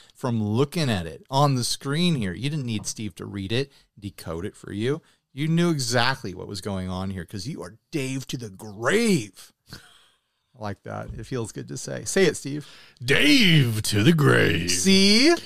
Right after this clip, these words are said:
Speaker 2: Oh, dude, that could be a radio program, like a midnight, like, "We're, we're hitting the midnight sh-, it's,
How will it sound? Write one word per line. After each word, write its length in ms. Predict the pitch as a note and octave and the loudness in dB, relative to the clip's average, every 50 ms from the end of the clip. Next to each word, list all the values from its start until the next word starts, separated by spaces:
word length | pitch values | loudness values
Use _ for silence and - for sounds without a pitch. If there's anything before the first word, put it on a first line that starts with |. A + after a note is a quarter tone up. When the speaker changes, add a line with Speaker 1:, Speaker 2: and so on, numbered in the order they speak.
| - - - - | -8 -16 -2 2
Speaker 2:
Oh, 480 | A3+ B3 C#4 C#4+ D4+ D4+ C4 A#3 G3 | 4 6 8 8 8 8 8 8 6
dude, 260 | D#3+ - C#4 D4 C#4 F#3+ | 6 8 8 8 10 10
that 200 | G3 F#3 F3+ - | 8 6 6 4
could 100 | A#3 G3+ | 2 4
be 140 | A3+ A3+ | 6 6
a 40 | A3+ | 6
radio 380 | G#3+ G3 F#3+ F#3+ G#3 A#3 A3+ F#3+ | 6 8 6 6 8 6 6 6
program, 280 | - F#3+ F#3 F#3 F#3 | 6 6 6 6 6
like 140 | E3 D#3 - | 4 4 4
a 80 | F3 D3 | 4 4
midnight, 380 | C3+ C3+ E3 F#3 F3 F#3+ F#3+ F3+ | 4 6 4 6 6 4 4 4
like, 200 | E3 D3 A#2 - - - - - - - - - - - _ _ _ _ _ _ - | 4 2 0 0 -4 -14 -20 -20 -20 -20 -20 -20 -20 -20 _ _ _ _ _ _ 4
"We're, 240 | C#3 E3 F3+ F#3+ - - | 6 8 8 8 6 4
we're 240 | A2+ C3 C#3 C#3+ | 2 2 4 6
hitting 380 | C#3+ C3 A#2+ D3 D#3+ D3+ D#3+ E3 | 6 6 6 6 4 4 4 4
the 80 | F3 F3+ | 6 8
midnight 560 | F3+ G3+ G3+ F#3+ E3+ E3+ D3+ C#3+ C3+ B2+ - | 10 10 10 10 8 6 6 6 4 2 -2
sh-, 140 | - - - | -4 -2 2
it's, 320 | - E3+ E3 C#3+ - - | 4 4 4 4 2 -2